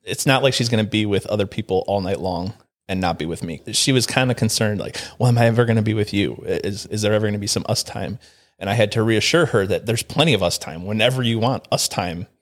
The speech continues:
just let me know, and it's us time. You know, everything else is, you know, minute at that point. So I explained to her about the reclaiming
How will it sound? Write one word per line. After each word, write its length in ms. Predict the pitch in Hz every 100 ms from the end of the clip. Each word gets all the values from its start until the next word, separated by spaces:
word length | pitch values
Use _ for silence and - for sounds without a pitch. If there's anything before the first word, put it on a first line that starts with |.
| _ _
just 280 | 120 -
let 180 | 87 110
me 100 | 101
know, 220 | 101 131
and 100 | 92
it's 140 | 92 -
us 160 | 117 -
time. 340 | - - 71 -
You 120 | -
know, 100 | 98
everything 340 | 85 110 101 98
else 240 | 104 -
is, 280 | 101 104 - _ _ _ _ _
you 80 | 117
know, 100 | 92
minute 360 | 92 98 139 101
at 60 |
that 160 | 85 -
point. 280 | 82 65 - _
So 160 | - 113
I 60 |
explained 420 | 104 - 120 123
to 100 | 117
her 240 | 107 110 90
about 440 | 92 90 - -
the 80 | 95
reclaiming 720 | 95 - 101 95 92 95